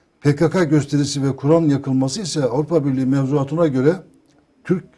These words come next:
İslam'a karşı nefret suçudur. İsveç buna rağmen üçlü muhtari-, muhtırayı yani,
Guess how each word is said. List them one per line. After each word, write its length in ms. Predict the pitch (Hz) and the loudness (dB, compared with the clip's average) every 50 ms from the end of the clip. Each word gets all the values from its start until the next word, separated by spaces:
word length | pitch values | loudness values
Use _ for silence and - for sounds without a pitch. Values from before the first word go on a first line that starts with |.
| _ _ - | _ _ -18
İslam'a 400 | 120 - - 143 143 160 156 156 | -12 -8 -4 -2 -2 -2 -2 -2
karşı 360 | - 131 127 123 - 180 170 | -2 -2 -2 -2 -4 -4 -2
nefret 300 | 156 147 147 170 165 151 | -2 -2 0 0 -2 -2
suçudur. 560 | - 143 123 104 107 104 101 143 160 - - _ _ _ _ _ _ - | -4 -6 -10 -10 -10 -10 -10 -10 -10 -12 -14 _ _ _ _ _ _ -8
İsveç 380 | 147 143 - 165 160 151 - - | -6 -4 -2 0 0 -2 -2 0
buna 180 | 147 160 165 | 2 2 4
rağmen 420 | 156 143 135 135 127 135 127 127 - - | 4 4 4 4 4 2 2 0 -2 -6
üçlü 280 | 147 123 - - 160 156 | -8 -10 -8 -4 0 0
muhtari-, 540 | 156 147 127 - 139 131 131 131 127 123 | 2 0 0 0 0 2 2 0 0 -2
muhtırayı 580 | 127 131 127 120 - 127 123 117 113 117 107 113 | -2 -2 -2 -2 -2 -2 -2 -2 -2 -2 -4 -6
yani, 300 | 127 127 120 123 127 | -6 -6 -4 -4 -6